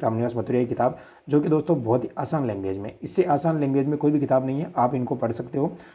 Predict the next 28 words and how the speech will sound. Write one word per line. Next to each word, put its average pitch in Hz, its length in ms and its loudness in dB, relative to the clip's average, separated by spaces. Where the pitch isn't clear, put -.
और 131 160 2
इनमें 143 260 2
जो 139 100 2
है 143 100 2
प्रश्न 147 340 -4
आप 135 160 2
हल 131 160 2
भी 151 100 4
कर 143 80 4
सकते 139 160 -6
हो, 151 80 2
इसमें 147 160 -2
शॉर्ट 135 280 -4
ट्रिक 139 140 -2
वगैरह 117 240 2
भी 135 80 2
आपको - 340 -2
मिल 131 160 2
जाएगी, 98 280 -2
ठीक 180 180 0
है। 156 140 -2
इसके - 200 2
अलावा 185 160 6
बात 175 220 4
करते - 180 0
हैं 170 40 0
दोस्तों 156 280 -2
आपके 185 280 -4